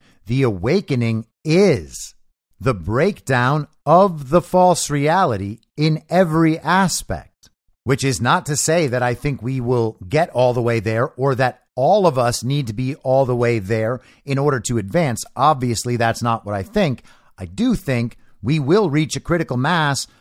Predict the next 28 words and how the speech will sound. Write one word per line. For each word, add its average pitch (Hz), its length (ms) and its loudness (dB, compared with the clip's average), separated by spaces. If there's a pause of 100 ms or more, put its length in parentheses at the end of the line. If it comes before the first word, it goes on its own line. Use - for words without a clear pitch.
(140)
of 123 220 -4
people 160 460 -4
understanding 147 920 0 (240)
that 127 280 0
the 131 80 0
regime 127 440 0
in 139 160 0
power, 135 440 0
the 131 220 -8
evil 180 200 -2
twin 143 300 -4
faction 151 580 -2 (220)
in 175 160 4
the 165 80 4
United 135 440 0
States, 151 440 -4 (220)
the 127 120 -2
establishment 156 720 0
of 87 120 -6
both 135 300 -2
parties, 143 540 0
the 101 160 -8
uniparty, 101 960 -4 (520)
is 165 340 2
at 156 300 2
best 208 420 2 (140)
completely 170 640 0
untrustworthy 135 1000 -2